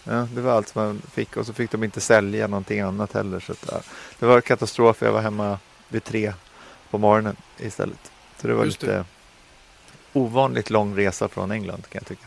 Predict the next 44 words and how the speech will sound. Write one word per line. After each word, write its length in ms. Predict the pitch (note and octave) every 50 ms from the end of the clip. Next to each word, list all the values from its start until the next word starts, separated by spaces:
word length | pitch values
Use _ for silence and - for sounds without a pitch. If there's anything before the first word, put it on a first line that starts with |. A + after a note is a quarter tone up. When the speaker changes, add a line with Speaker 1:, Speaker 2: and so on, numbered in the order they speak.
| -
Speaker 2:
Mm. 260 | - B2+ B2 B2 C#3+ D#3+ - - - - -
Och 100 | F3 C#3+
så 80 | C#3
en 120 | D#3 D#3+ D3+
gummisnodd 540 | E3+ F3 D#3+ D#3 D#3 C3 C3+ D#3+ E3+ D#3+ D#3+
i 20 |
ögat 360 | D3+ C#3+ C#3 C3+ D3 C#3+ -
idag 180 | C#3+ C#3+ C#3+ C3+
på 60 | C#3+
morgonen. 340 | C#3 B2+ B2+ B2+ B2+ C3 C#3+ - - -
Det 80 | - D#3
är 40 | D#3
inte 120 | - C3
Speaker 1:
Ja. 160 | B2+ C3+ C3+ - - - - - - -
Speaker 2:
bra. 100 | - A#2+
Speaker 1:
<laughs> 80 | - -
Nej. 120 | - - - - - - - - - - - - - - - - -
Nej, 180 | - - A2+ A2+
det, 100 | A2+ A#2 -
och 140 | - - B2
det 60 | A#2
var 80 | A#2 A#2
inte 180 | A#2 G#2+ -
jag. 220 | A#2 A2+ G#2+ G2+ -
<laughs> 1600 | - - - - - - - - - - - - - - - - - - - - - - - - - - - - - - -
Nej, 220 | - - A2+ G#2+ G#2
det 60 | G#2
var 120 | A2 A2
min 160 | G#2 A2 G#2 G2
son. 300 | - - G#2 G2+ G2+ G2
Fick 180 | - G#2 -
en, 160 | - G#2 G#2 - - - - - - - - - - - -
precis 280 | - A#2 A#2 A2+ G#2+ -
när 80 | A2
vi 60 | G#2+
skulle 200 | G#2 - A2 A2
gå 240 | G#2 G2+ G#2 G#2 G2+
så 140 | G2 - G2+
får 140 | - - G#2
han 120 | G2+ G2
en 80 | G2+ G2
gummisnodd 420 | G#2+ G2+ G2 F#2+ - - G2 G2
i 40 | G2+
ögat. 320 | G2 F#2+ F#2+ F#2+ F#2+ F#2